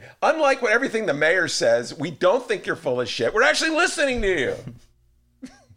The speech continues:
Oh my goodness! So, I, all right.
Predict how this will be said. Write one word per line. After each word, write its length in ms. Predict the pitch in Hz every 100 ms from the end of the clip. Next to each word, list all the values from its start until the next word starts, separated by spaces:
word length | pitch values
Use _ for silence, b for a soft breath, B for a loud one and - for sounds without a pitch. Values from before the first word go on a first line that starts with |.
| _ _ _ - - B B B B B B B B 123
Oh 280 | - 214 190
my 180 | 127 104
goodness! 600 | - 101 90 82 - -
So, 520 | - - 165 147 143 -
I, 120 | 208 - -
all 80 | 156
right. 200 | 82